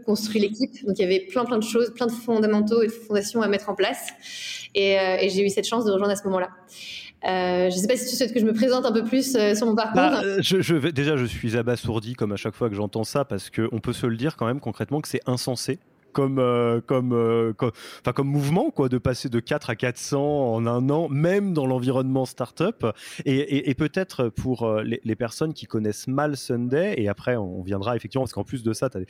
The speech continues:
Speaker 2: particularités de parcours, hein, sur, euh, ton, ton job actuel, euh, chez Sunday, euh, peut-être donner un peu l'historique de d'où vient Sunday, ce qui
Speaker 1: Ouais.
Speaker 2: peut en partie expliquer qu'une boîte puisse,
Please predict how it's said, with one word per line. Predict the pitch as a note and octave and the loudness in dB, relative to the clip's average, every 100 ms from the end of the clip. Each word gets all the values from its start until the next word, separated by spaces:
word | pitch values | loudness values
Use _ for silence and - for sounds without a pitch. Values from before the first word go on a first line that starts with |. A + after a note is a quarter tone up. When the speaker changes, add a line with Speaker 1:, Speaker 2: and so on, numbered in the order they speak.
| - - - | -14 -14 -10
Speaker 2:
particularités | - - A2 G2+ G#2 | -10 -6 -4 -2 -2
de | |
parcours, | - A#2+ - G#3+ C3 | -4 -4 -2 -2 -2
hein, | C3 A2+ G#2 | -4 -4 -4
sur, | B2 G#2+ | -4 -2
euh, | G#2+ | -2
ton, | G#2 A2 | -2 -6
ton | - A#2 | -4 -2
job | A2+ A2 | 0 -2
actuel, | G#2 - A#2 A#2 A#2+ | -4 -4 -2 0 0
euh, | G#2 G2+ | -2 -4
chez | - G#2 | -6 -6
Sunday, | A2+ B2+ G#3 - - - B2 | -4 -2 -4 -6 -18 -6 0
euh, | A#2+ A#2+ A#2 A#2+ - | 2 2 0 -2 -2
peut-être | G3+ E3 | -2 0
donner | C#3 | 0
un | D#3 | 0
peu | D3+ | 0
l'historique | C#3 - D3+ E3+ | -4 -2 -2 0
de | B2+ | -2
d'où | A2+ C#3 | -2 -2
vient | C#3+ D#3 | -2 -2
Sunday, | - C3 C3 E3 G3 - - | 0 -2 0 0 -2 -8 -12
ce | - | -4
qui | |
Speaker 1:
Ouais. | A#3 | 0
Speaker 2:
peut | E3 E3 - | 0 0 -2
en | C3+ | -4
partie | - C#3+ - - G3+ | -4 -8 -8 -8 -4
expliquer | C#3+ - - C#3 - E3 F3+ | -4 -6 -8 -12 -2 -2 -2
qu'une | - A#2+ A#2 | -2 -2 -2
boîte | A2 C3+ C#3+ | 0 0 0
puisse, | - B2 C3+ - | -6 -6 -6 -4